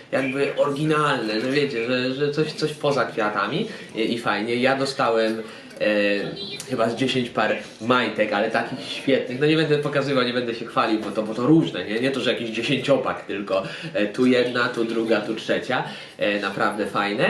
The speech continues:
I co? I zamówiliśmy pizzkę. Toy Boy.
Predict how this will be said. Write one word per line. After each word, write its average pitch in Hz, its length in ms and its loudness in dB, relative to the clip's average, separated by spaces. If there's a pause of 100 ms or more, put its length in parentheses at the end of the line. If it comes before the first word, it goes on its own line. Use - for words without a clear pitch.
(160)
I 127 120 2
co? 104 360 0
I 233 120 -2
zamówiliśmy 214 560 0
pizzkę. 254 460 -2 (680)
Toy 202 200 6
Boy. 214 340 6